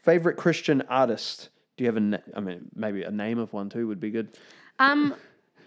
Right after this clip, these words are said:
Speaker 2: controversial, but I would, well, not controversial, just uncommon, would be Forrest Frank, because I listened to his stuff before I was Christian.
Speaker 1: Cool.
Speaker 2: And he was one of the people that I was like, "He seems like a cool, happy guy."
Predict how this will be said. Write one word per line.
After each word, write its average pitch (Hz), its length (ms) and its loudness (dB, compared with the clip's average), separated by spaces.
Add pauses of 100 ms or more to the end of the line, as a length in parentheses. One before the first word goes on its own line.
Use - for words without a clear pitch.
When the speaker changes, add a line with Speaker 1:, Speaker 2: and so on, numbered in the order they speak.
(280)
Speaker 2:
controversial, 247 840 -2
but 233 240 0
I 202 220 4
would, 214 180 -6
well, 226 80 0
not 233 160 2
controversial, 160 640 -2
just 180 240 -4
uncommon, 165 640 -2
would 185 160 -2
be 175 500 0 (160)
Forrest 170 420 -4
Frank, - 480 -8
because 175 440 -2
I - 120 -6
listened 175 260 -4
to 170 60 -8
his 165 100 -8
stuff 165 200 -8
before - 340 -6
I 95 40 2
was - 100 -4
Christian. - 560 -10
Speaker 1:
Cool. 247 180 8
Speaker 2:
And 190 120 2
he 180 40 4
was 170 100 0
one 170 100 -2
of 170 40 -6
the 160 60 -6
people 165 240 -4
that 165 100 -2
I 165 40 0
was 160 100 -2
like, 170 240 -4 (300)
"He - 180 6
seems 269 260 2
like 240 160 -4
a 196 80 -4
cool, 233 260 -4
happy 208 220 -2
guy." 220 360 -10